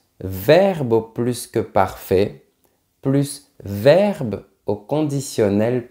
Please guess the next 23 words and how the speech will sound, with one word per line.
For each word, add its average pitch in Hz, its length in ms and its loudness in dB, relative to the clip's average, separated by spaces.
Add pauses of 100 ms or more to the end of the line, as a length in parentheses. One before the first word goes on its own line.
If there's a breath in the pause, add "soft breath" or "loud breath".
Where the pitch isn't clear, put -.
(160)
passé. - 580 -2 (1040 soft breath)
Voilà 156 460 4
d'autres 135 580 0
exemples. 90 640 -4 (1300)
Si 196 400 0
j'étais 214 760 2
allé 131 500 4
aux 117 100 2
États-Unis, 104 1000 -2 (480)
j'aurais 170 800 2
vu 160 500 -2
la 151 180 4
Statue 165 800 -2
de 160 120 4
la 120 180 8
Liberté. 127 960 0 (2000 soft breath)
Si 196 460 0
j'avais 208 640 2
pris 170 500 -4
mon 127 220 2
maillot 107 440 4
de 117 140 4
bain, 139 460 0